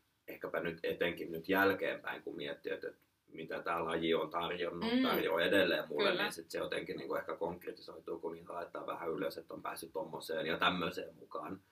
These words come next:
Speaker 2: Kyllä.
Speaker 1: Niin kyllä se on aika hurjaa ajattelee, että mistä on lähtenyt ratsastuskouluoppilaasta ja mitä on nyt jo tähän mennessä elämässä pystynyt hevosten, ratsastuksen ja liiton kautta kokemaan. Niin
Speaker 2: Niin,
Speaker 1: on se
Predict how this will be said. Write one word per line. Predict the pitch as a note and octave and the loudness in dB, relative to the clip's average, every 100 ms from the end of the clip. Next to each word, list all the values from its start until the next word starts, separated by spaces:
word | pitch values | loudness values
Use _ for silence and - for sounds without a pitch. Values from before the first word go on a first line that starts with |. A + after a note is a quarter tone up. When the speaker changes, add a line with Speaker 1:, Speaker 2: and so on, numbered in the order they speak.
| - G#3 | -16 -6
Speaker 2:
Kyllä. | G#3 F3+ F3 | 0 2 2
Speaker 1:
Niin | E3 | 2
kyllä | F2 E2+ | 0 4
se | E2 | 4
on | E2 E2+ - _ _ _ _ _ - | 4 0 -10 _ _ _ _ _ -6
aika | G2 G2 F#2+ | 2 4 8
hurjaa | G#2 G2 F2 E2+ D#2+ - - | 8 10 10 8 6 0 -8
ajattelee, | - F2+ E2+ E2+ E2 | 0 2 2 2 4
että | D#2+ E2 | 4 2
mistä | E2 E2 E2+ | -2 0 0
on | D#2+ | 2
lähtenyt | D#2+ E2 D#2 D#2+ | 2 2 0 2
ratsastuskouluoppilaasta | D#2+ - - F2+ E2+ E2 E2 - - D#2 - - E2 | 0 -2 -6 -6 0 2 2 2 2 2 0 -2 2
ja | D#2+ | 2
mitä | E2 E2 F2 | 2 -2 0
on | E2+ D#2 | 0 0
nyt | E2+ F2 | -2 0
jo | F#2 | 0
tähän | F2+ F2 | 2 2
mennessä | D#2+ E2 E2+ D#2+ | 2 0 0 0
elämässä | D#2+ E2+ F#2 - | 2 0 0 -6
pystynyt | - E2 - E2+ F2 - _ _ - | -4 -4 0 0 0 -4 _ _ -2
hevosten, | E2 E2+ E2 - D#2+ D#2 D#2+ | 2 4 2 2 2 2 0
ratsastuksen | E2+ - - - E2 - D#2+ E2+ | -4 -4 -8 -4 -4 -2 -2 0
ja | E2 D#2+ E2 - | 0 0 -2 -2
liiton | F2+ F2 D#2+ | 0 2 0
kautta | E2 E2+ - - | 0 -2 -2 -4
kokemaan. | - - - - - | -4 -8 -10 -14 -4
Niin | A#3+ | 2
Speaker 2:
Niin, | A#3+ A#3+ | 2 2
Speaker 1:
on | |
se | B3 - | 0 -4